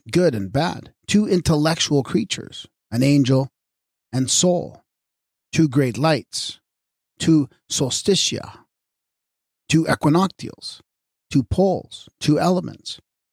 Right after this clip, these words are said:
producing a living soul, viz. earth and water.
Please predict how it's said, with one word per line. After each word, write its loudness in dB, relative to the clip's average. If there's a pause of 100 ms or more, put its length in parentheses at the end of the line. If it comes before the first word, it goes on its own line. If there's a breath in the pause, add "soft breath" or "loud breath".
(140)
producing 2
a -4
living 2
soul, 0
viz. 2
earth -4
and -8
water. -2